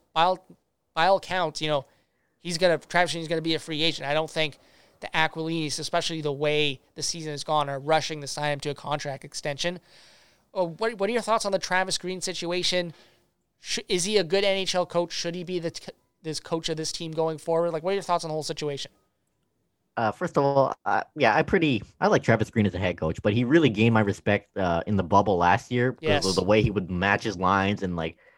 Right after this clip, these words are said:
Speaker 2: help them
Speaker 1: Yes.
Speaker 2: adjust to s-, whether it's Saint Louis or Vegas style of play. Before that, I was kinda iffy on him, but I gained so much respect for Travis in the playoffs. And, um, a coach that is willing to change and adapt his game and his lines,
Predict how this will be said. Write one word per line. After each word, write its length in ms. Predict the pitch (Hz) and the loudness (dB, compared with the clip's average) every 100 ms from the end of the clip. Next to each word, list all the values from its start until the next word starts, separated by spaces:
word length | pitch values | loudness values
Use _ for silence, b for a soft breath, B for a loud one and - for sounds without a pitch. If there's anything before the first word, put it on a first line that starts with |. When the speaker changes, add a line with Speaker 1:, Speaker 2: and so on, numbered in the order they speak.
| b - | b -2
Speaker 2:
help 180 | 104 | 0
them 140 | 110 101 | 2 0
Speaker 1:
Yes. 80 | 92 | 2
Speaker 2:
adjust 300 | 98 98 - | 2 2 0
to 60 | |
s-, 160 | 90 101 | -6 -4
whether 260 | 98 98 | 0 2
it's 100 | 82 | 0
Saint 180 | - 101 | -2 -2
Louis 260 | 104 104 98 | 0 0 0
or 60 | |
Vegas 320 | 87 92 90 - | 0 0 0 -2
style 240 | 95 87 | 0 0
of 80 | - | -2
play. 300 | 98 113 135 _ _ - | 0 0 -2 _ _ -10
Before 220 | - 135 | 2 4
that, 140 | 123 120 | 6 4
I 40 | |
was 100 | 101 | 2
kinda 220 | 117 101 - | 0 -2 -2
iffy 240 | 101 131 | -4 -2
on 120 | 123 139 | 0 0
him, 120 | 120 | 0
but 160 | 92 - - - | -2 -6 -20 -4
I 120 | 127 | -2
gained 260 | 120 110 98 | 2 0 0
so 200 | - 131 | 2 4
much 220 | 120 - | 4 2
respect 340 | 95 - 92 | -2 -2 -2
for 100 | - | -2
Travis 540 | - 90 87 85 - - b b b b - | -2 0 0 -2 -8 -20 b b b b -4
in 120 | 101 | -2
the 100 | 87 | -2
playoffs. 560 | - 92 78 71 - - b b b b _ - | 0 0 0 -2 -6 -20 b b b b _ -2
And, 420 | 98 95 92 85 _ _ _ _ _ | 0 0 -2 -6 _ _ _ _ _
um, 300 | 92 90 90 - | -2 0 -2 -4
a 80 | |
coach 280 | - 139 147 | 2 2 4
that 200 | 107 110 | 2 4
is 160 | 120 113 | 2 2
willing 380 | 107 123 113 110 | 4 6 4 2
to 400 | 110 101 92 87 | 4 4 2 0
change 500 | - 110 110 107 101 | 0 0 2 0 0
and 80 | |
adapt 360 | 95 98 101 98 | -2 2 0 0
his 100 | 95 | -4
game 340 | 98 95 98 | -2 -2 0
and 100 | 90 | -2
his 120 | 92 85 | -4 -2
lines, 500 | 87 98 123 135 | 0 0 0 -6